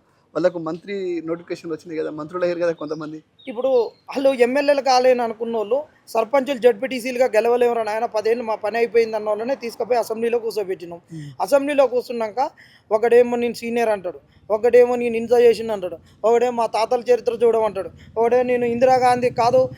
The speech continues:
Speaker 2: నెహ్రూ కాలం నుంచే మా కుటుంబం దానుకున్నారు".
Speaker 1: మరి గంత అవగాహన ఉన్నందుకు మీ నోటిఫికేషన్ చూసి, ఆ, ఓకే
Speaker 2: ఇట్లా
Speaker 1: అంటారు.
Speaker 2: ఈ రకరకాలుగా చేసుకొని వాళ్ళ కొలువులను పెంచుకోవడానికి ఉన్నోనికి ఇంకా మంచి పదవి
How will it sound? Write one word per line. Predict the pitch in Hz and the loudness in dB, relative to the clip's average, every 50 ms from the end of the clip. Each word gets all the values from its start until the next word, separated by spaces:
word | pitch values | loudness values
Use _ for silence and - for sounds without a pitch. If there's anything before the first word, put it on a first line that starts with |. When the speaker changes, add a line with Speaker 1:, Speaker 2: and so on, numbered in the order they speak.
| - - - | -16 -14 -4
Speaker 2:
నెహ్రూ | 202 220 240 277 285 285 277 | 4 6 6 6 6 4 0
కాలం | - - 240 - 240 247 254 254 254 | -2 -4 -2 0 2 4 4 2 2
నుంచే | 254 247 240 269 | 0 -2 0 0
మా | 254 247 247 | 0 0 0
కుటుంబం | 226 226 254 220 247 247 247 254 247 226 | -2 -2 -2 -2 -2 -2 -2 -2 -2 0
దానుకున్నారు". | 233 226 240 240 - 247 240 240 226 196 | 0 0 0 -2 -4 -4 -4 -2 -2 -2
Speaker 1:
మరి | 208 202 170 | -4 -2 -2
గంత | 175 180 208 196 247 | -2 -2 2 4 8
అవగాహన | 226 208 214 214 233 240 233 226 | 8 8 8 8 4 2 0 0
ఉన్నందుకు | 226 - 330 302 - 233 | 2 4 4 4 4 0
మీ | 220 214 226 | -6 -8 -6
నోటిఫికేషన్ | 202 196 196 202 202 226 202 226 202 196 | -6 -6 -6 -6 -8 -10 -10 -8 -8 -10
చూసి, | - - - | -8 -4 -2
ఆ, | 196 180 180 170 | 0 0 2 0
ఓకే | 170 160 165 170 | 0 0 0 -2
Speaker 2:
ఇట్లా | 311 - - 370 349 349 | -2 0 6 8 10 10
Speaker 1:
అంటారు. | 339 320 311 294 | 10 10 8 8
Speaker 2:
ఈ | 285 311 302 | 6 4 2
రకరకాలుగా | 269 247 247 294 285 285 277 302 320 339 320 330 294 285 285 | 2 2 2 2 2 2 4 4 4 4 6 6 6 6 6
చేసుకొని | 262 - - 285 277 320 | 4 6 4 4 4 2
వాళ్ళ | 285 196 190 180 196 247 294 | 0 -4 -4 -2 0 0 0
కొలువులను | 285 294 302 302 294 330 302 330 320 294 | 2 2 2 2 2 0 0 -2 0 0
పెంచుకోవడానికి | 294 277 262 233 - 285 277 269 269 262 240 208 233 | 0 -2 -2 0 2 4 4 4 4 0 -2 -2 -2
ఉన్నోనికి | 262 277 294 311 302 285 262 | -2 0 0 0 -2 -2 -6
ఇంకా | 277 277 262 | -8 -8 -4
మంచి | 214 226 220 226 | -4 -4 -4 -2
పదవి | 254 240 269 254 254 247 269 277 | -2 2 4 4 4 2 0 -4